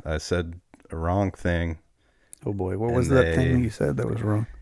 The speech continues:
Speaker 1: It was, it was just lyrics from
Speaker 2: Okay.
Speaker 1: one of my favorite rappers, but it, uh, it was literally, I put, "On three, let's jump off the roof."
Speaker 2: Um,
Speaker 1: And it's supposed to be, like, a more of a
Speaker 2: Jared.
Speaker 1: hype thing.
Speaker 2: Yeah.
Speaker 1: But, dude, they, they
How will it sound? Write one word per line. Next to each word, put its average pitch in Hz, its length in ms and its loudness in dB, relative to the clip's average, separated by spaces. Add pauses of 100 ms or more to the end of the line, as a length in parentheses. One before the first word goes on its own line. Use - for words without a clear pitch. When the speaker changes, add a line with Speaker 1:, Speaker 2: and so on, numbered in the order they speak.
(100)
Speaker 1:
It 156 80 -2
was, 180 240 0
it 151 120 0
was 185 180 4
just - 260 0
lyrics 104 760 4 (340)
from 104 160 2
Speaker 2:
Okay. 101 140 8
Speaker 1:
one 104 100 8
of 101 60 6
my 95 140 6
favorite 90 300 4
rappers, 82 560 0
but 82 240 -6
it, 104 180 2
uh, 101 160 4
it 113 60 4
was 104 200 4
literally, 117 440 6 (540)
I 95 80 2
put, 95 320 4
"On 117 260 6
three, 101 440 2 (120)
let's 90 240 -2
jump 87 240 0
off 80 180 0
the 78 120 -6
roof." - 320 -10 (800)
Speaker 2:
Um, 85 580 -6
Speaker 1:
And 90 100 -2
it's 80 100 -6
supposed - 260 2
to 87 40 -8
be, 90 160 0
like, 78 180 -2
a - 40 -4
more 92 200 2
of 85 100 2
a - 20 -2
Speaker 2:
Jared. 82 140 -2
Speaker 1:
hype 104 240 2
thing. 151 420 -2 (400)
Speaker 2:
Yeah. 104 220 -4 (540)
Speaker 1:
But, 73 240 -6
dude, 82 340 -4
they, 82 360 -4
they 92 200 -2